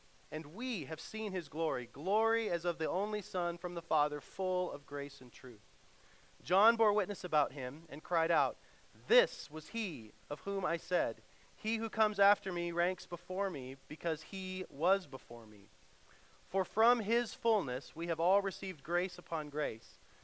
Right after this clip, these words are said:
For the law was given through Moses, grace and truth came through Jesus Christ. No one has ever seen God, the only God, who is at the Father's side.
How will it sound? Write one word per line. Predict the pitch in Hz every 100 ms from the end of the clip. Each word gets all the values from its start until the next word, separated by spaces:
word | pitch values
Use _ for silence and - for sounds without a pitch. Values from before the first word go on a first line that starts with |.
| - -
For | -
the | 175
law | 180 196 214
was | 220 180
given | 202 196
through | - 190
Moses, | 185 180 135 120 - - - - - 107
grace | 131 175 208 -
and | 202
truth | - 214 202 -
came | 202 190 190 190
through | - 165
Jesus | 160 151 156
Christ. | - 110 101 - - - - - - - 135
No | 175 214
one | 214 214
has | 202
ever | 196
seen | 190 - 202 196
God, | 139 135 135
the | 139 139
only | 170 165
God, | 123 120 113 117
who | 135
is | 147 156
at | 156
the | 165
Father's | - 160 147 143
side. | - 135 117 113